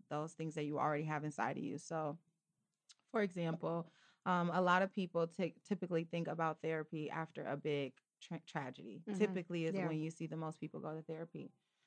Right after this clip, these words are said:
Speaker 1: Um, and so what that does is it's not helping the person, uh, heal per se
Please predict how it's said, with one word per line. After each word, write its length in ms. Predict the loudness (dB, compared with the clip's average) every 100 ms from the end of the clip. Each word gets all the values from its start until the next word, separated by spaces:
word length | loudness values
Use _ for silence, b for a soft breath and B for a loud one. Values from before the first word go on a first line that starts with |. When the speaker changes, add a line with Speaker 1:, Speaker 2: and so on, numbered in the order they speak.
| _ _ _
Speaker 1:
Um, 240 | 2 2 2
and 160 | 0
so 180 | 4 4
what 280 | 6 4 6
that 180 | 2 4
does 280 | 2 2 0
is 160 | 0
it's 180 | -2 0
not 220 | 0 0
helping 380 | 2 0 0 -4
the 80 | -6
person, 720 | -4 -4 -2 -4 -4 -4 -6 -14 _ _
uh, 220 | -4 -2
heal 760 | -4 -10 -4 2 4 6 4 0 _
per 120 | -4
se 380 | 0 0 0